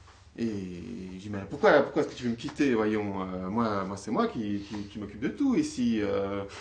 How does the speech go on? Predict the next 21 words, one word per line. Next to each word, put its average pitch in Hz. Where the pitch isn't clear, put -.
je, 107
je 107
garde 110
le 104
territoire, 156
euh, 110
c'est 107
grâce 110
à 120
moi 113
que 117
tu 98
peux 104
aller 101
chasser 113
tranquillement, 110
t'occuper 113
des 101
bébés, 104
tout -
ça. » « 147